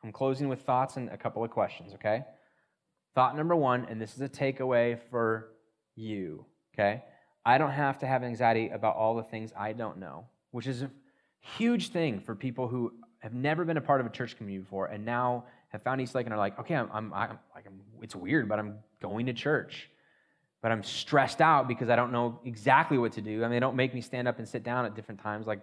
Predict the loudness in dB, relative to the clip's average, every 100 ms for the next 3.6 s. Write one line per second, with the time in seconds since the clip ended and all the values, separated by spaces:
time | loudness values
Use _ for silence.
0 | -12 -12 -6 0 0 0 -6 -6 -8 -8
1 | -6 -4 0 -2 -2 -8 -6 -6 -4 -6
2 | -8 -20 -8 -4 -4 2 2 4 2 4
3 | 4 4 4 2 2 -4